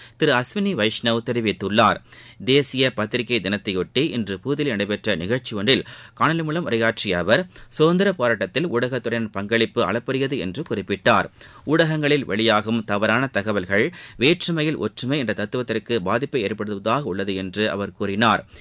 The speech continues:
இந்த நிகழ்ச்சியில் காணொலி மூலம் உரையாற்றிய மத்திய தகவல் ஒலிபரப்புத்துறை இணை அமைச்சர் திரு எல் முருகன், ஜனநாயகத்தின் நான்காவது தூணாக பத்திரிகைத்துறை உள்ளது என்று கூறினார். போலியான செய்திகள் கவலையளிப்பதாக உள்ளது என்று கூறிய திரு எல் முருகன், பத்திரிகை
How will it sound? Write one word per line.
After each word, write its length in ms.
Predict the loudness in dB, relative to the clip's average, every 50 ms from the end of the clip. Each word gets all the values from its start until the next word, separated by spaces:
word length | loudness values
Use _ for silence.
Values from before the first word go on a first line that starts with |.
| -14 -6
இந்த 200 | -4 -2 -2 0
நிகழ்ச்சியில் 640 | -2 -2 0 -2 -2 -2 -4 -6 -2 0 0 -2 -2 -6 -10 -14 -14 -14 -6 0
காணொலி 280 | 2 2 4 4 2
மூலம் 200 | 0 0 -2 0
உரையாற்றிய 560 | 0 2 0 0 -2 -2 -2 2 4 4 4 2
மத்திய 440 | 2 -2 -2 -2 -2 0 -2 -2 -2
தகவல் 380 | -2 -4 -2 -2 -2 -2 -2 0
ஒலிபரப்புத்துறை 600 | 0 0 0 -2 -4 -4 -6 -6 -2 0 0 0 -2
இணை 260 | -2 -2 -2 0 0 0
அமைச்சர் 480 | 0 0 0 -2 -2 -2 -2 -2 -2 -4
திரு 120 | -6 -4 0
எல் 220 | 0 0 0 0
முருகன், 420 | -2 -2 -2 0 2 2 2 2 0 -6 -16 -20 -20 -20 -14 -6 0
ஜனநாயகத்தின் 720 | 0 2 2 4 2 2 0 -2 -2 -2 -2 -2 0 0
நான்காவது 440 | 0 0 2 2 4 4 4 2 0 -2
தூணாக 440 | -2 0 0 0 0 0 2 2 2 2 0
பத்திரிகைத்துறை 520 | -2 -2 -2 -2 -4 -4 -2 -2 -4 -4
உள்ளது 320 | -2 -2 -2 -2 0 0 0
என்று 260 | 0 0 -4 -4 -6 -8
கூறினார். 540 | -6 -4 -4 -2 0 4 4 6 6 4 4 0 -8 -18 -20 -20 -20 -20 -16 -8
போலியான 420 | -2 0 2 4 4 2 2 2 0
செய்திகள் 420 | 0 0 0 0 0 0 0 -2 0
கவலையளிப்பதாக 640 | 0 0 2 0 0 -2 -2 0 2 2 2 2
உள்ளது 300 | 0 -2 -2 -2 0 0 0
என்று 200 | -2 -2 -4 -6 -4
கூறிய 380 | -2 -2 0 2 2 4 2 2
திரு 180 | 0 -2 -4 -2
எல் 260 | 0 0 0 0 -2
முருகன், 420 | -4 -4 -4 -2 2 2 2 2 0 -6 -14 -20 -16 -6 0
பத்திரிகை 480 | 2 2 2 2 0 -2 0 -2 -4